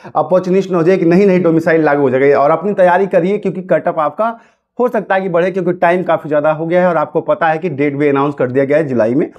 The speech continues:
आपको एग्जाम देखने को भी मिल सकता है। हालांकि ये अभी फाइनल नहीं है, क्योंकि इसकी कुछ सूचना आई है मेरे पास कि ये डेट बढ़ने वाला है, अगस्त तक आपका एग्जाम जा सकता है। यहाँ पर आप लोगों से एक स्पेशली निवेदन ये है कि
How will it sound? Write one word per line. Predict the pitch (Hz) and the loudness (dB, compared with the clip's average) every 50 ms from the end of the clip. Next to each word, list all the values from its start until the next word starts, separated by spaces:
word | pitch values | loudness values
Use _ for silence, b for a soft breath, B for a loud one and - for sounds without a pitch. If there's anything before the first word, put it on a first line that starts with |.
| b b b b | b b b b
आपको | 120 123 135 - - 175 175 - | -2 -2 -2 -2 -2 -2 -2 0
एग्जाम | 151 143 135 123 139 - 131 147 - - - | 0 0 0 0 0 0 0 -2 -6 -8 -10
देखने | 139 127 120 117 131 151 143 151 160 147 | -10 -8 -6 -2 0 0 0 0 0 0
को | 127 131 | 2 2
भी | 139 139 | 4 4
मिल | 139 139 123 | 2 2 0
सकता | 139 127 - 143 139 | -2 -2 -2 0 0
है। | 139 | 0
हालांकि | 143 151 180 196 190 202 226 208 180 | 2 2 2 0 0 -2 -2 -2 0
ये | 170 175 185 | 2 2 2
अभी | - 147 143 143 185 208 190 - - | 2 0 0 0 -2 -2 -2 -4 -4
फाइनल | 151 139 139 143 156 156 | -2 -2 0 0 0 0
नहीं | 151 151 160 | 2 2 2
है, | 175 | 2
क्योंकि | 170 170 156 165 156 | 2 0 -2 -2 -4
इसकी | 143 - 156 143 | -4 -4 -6 -4
कुछ | - 147 143 | -2 -4 -4
सूचना | - - 147 139 135 147 160 160 | -2 -2 -2 0 0 0 2 2
आई | 151 147 160 170 | 2 2 2 2
है | 175 | 2
मेरे | 170 165 170 | 2 0 0
पास | 170 233 233 233 B B B B B | 0 0 -2 -4 B B B B B
कि | 175 | 0
ये | 196 196 | 2 2
डेट | 160 170 185 - 147 139 | 4 2 2 0 2 2
बढ़ने | 147 147 139 151 147 156 147 | 0 2 2 2 2 2 4
वाला | 135 127 139 143 | 4 2 2 2
है, | 160 180 | 2 2
अगस्त | 160 123 123 151 147 - - | 2 2 2 0 0 0 -4
तक | - - - | -6 -4 -2
आपका | 117 - - 117 | -4 -2 -2 -2
एग्जाम | 110 113 117 135 127 123 | -2 0 0 -2 0 0
जा | 107 120 120 | 0 0 0
सकता | 117 - 92 87 - - | 0 -2 -8 -10 -8 -8
है। | 90 92 90 - - _ b b b b b b b b - | -8 -8 -10 -12 -18 _ b b b b b b b b -2
यहाँ | 143 170 170 180 226 269 | 0 0 2 2 0 0
पर | 277 269 262 247 - - 160 | 0 -2 -2 -4 -2 0 0
आप | 170 190 240 294 247 | 2 2 2 2 2
लोगों | 247 240 220 233 | 0 2 2 2
से | 226 233 226 | 2 2 2
एक | 214 220 | 2 2
स्पेशली | 214 - - 196 180 185 185 185 185 | 0 0 0 0 0 2 0 2 2
निवेदन | 175 180 165 151 143 143 139 131 | 4 4 4 4 2 2 2 2
ये | 131 127 120 | 2 2 2
है | 123 151 185 | 2 0 0
कि | 180 196 | -2 -2